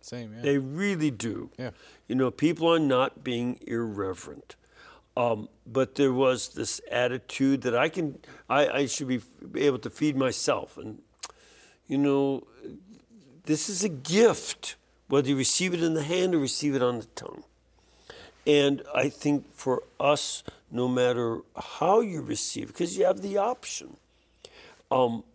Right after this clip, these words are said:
Speaker 2: but to choose the option that helps you to be more reverent as you receive our Lord.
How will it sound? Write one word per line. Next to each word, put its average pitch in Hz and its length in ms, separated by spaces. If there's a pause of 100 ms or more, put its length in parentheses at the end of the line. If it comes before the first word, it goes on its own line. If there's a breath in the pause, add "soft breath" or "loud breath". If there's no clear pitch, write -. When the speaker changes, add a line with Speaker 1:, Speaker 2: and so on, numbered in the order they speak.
(140)
Speaker 2:
but 127 220
to 127 140
choose 196 540
the 160 280
option 139 640 (580 loud breath)
that 123 200
helps - 640
you 135 140
to - 200
be 113 540 (100)
more 110 560 (120)
reverent 104 720 (380 soft breath)
as 113 220
you 113 120
receive 151 880
our 107 220
Lord. 90 420